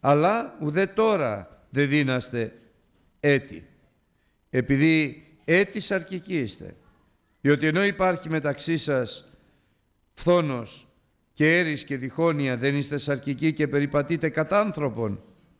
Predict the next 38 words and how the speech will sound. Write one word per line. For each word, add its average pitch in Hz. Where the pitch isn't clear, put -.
Διότι 131
όταν 139
λέγει 135
τις, 139
«Εγώ 131
είμαι 151
του 143
Παύλου», 156
άλλος 139
δε, 151
«Εγώ 147
του 143
Απολώ», 139
δεν 131
είστε 135
σαρκικοί. 156
Τις 226
λοιπόν 165
είναι 156
ο 147
Παύλος 151
και 170
τις 165
ο 160
Απολός 151
παρά 151
υπηρέτε, 139
δια 143
των 147
οποίων 151
επιστεύσατε 147
και 180
όπως 147
ο 139
Κύριος 139
έδωκεν 131
εις 131
έκαστον. 110